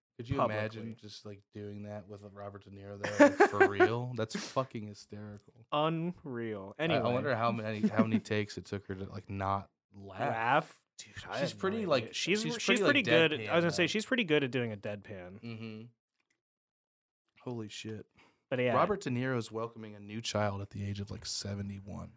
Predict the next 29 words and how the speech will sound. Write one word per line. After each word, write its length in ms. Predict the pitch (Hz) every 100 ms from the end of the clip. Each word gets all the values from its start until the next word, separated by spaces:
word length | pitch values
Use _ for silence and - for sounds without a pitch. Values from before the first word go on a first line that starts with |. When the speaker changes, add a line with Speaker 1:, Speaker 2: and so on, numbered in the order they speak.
| - - - - - - - - _ _
Speaker 2:
Confirmed 680 | 147 131 - 123 127 135 135
man 260 | 117 117 117
fucks. 600 | - 98 117 - - -
Speaker 1:
He 60 | 131
fucks 380 | - 123 147 -
still, 340 | - 113 123 104
dude. 300 | 107 104 98 123
He's, 200 | 120 120 -
he's 220 | 113 113
out 260 | 117 135 120
there. 240 | 104 107 - _ _ _ _ _ _ _ _
He's 140 | -
getting 320 | 120 120 143 107
it. 120 | 104 -
Speaker 2:
He's 160 | 110
getting 300 | - 104 98 110
it. 200 | 90 - _ _
And, 200 | 117 107
and, 160 | 110 110 110 _ -
and 140 | 160 156
Speaker 1:
Irishman 200 | 156 160
Speaker 2:
there 120 | 160
are, 280 | 156 165 165
Speaker 1:
style. 200 | 104 107
Speaker 2:
there 180 | 143 139
are 220 | 139 143
women 460 | 127 135 135 135
giving 320 | 135 123 123
it 140 | 120